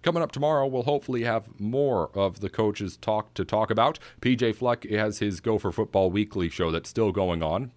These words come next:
Pause in activities means no press conferences, no practices, no games. So nothing on that front to go for, but we will still have Gopher Football Weekly airing today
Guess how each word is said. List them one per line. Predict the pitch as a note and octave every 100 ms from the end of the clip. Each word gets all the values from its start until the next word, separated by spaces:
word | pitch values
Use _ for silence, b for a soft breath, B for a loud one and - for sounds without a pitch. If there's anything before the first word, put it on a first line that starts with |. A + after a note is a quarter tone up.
| _
Pause | - A#2 B2 B2 C3
in | B2
activities | A#2 - A#2+ A#2 A#2 G2+
means | G2 F2+
no | F2 E2
press | - A#2+
conferences, | - A#2+ A2 A#2+ B2 A2
no | G2
practices, | - G2+ - G2+ G2
no | E2+ D#2
games. | G#2 A2 G#2+ - B B B B
So | -
nothing | C#3 C#3+ D3
on | B2+
that | B2+ C3+
front | - A#2
to | G#2
go | F#2+ E2+
for, | F2+ G2+
but | A2+
we | A2+
will | G#2+ D#3+
still | D#3 D3 C3+
have | B2 G#2
Gopher | A#2+ A#2 A#2
Football | B2 - G#2+
Weekly | G2+ G#2 G2 F2 -
airing | A2+ B2 A#2+
today | G#2 F#2+ A2+ A#2+